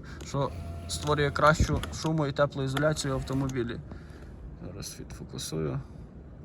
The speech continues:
В машині дуже тихо, машина якісна, машина зашумлена,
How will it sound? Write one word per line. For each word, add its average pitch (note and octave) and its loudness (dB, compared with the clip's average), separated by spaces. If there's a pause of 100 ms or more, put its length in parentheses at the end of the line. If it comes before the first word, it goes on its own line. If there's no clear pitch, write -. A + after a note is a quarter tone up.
(880)
В - -8
машині C3+ 0
дуже D3 2
тихо, D#3 2
машина C3+ 2
якісна, D3+ 6
машина C3 -2
зашумлена, D3+ 2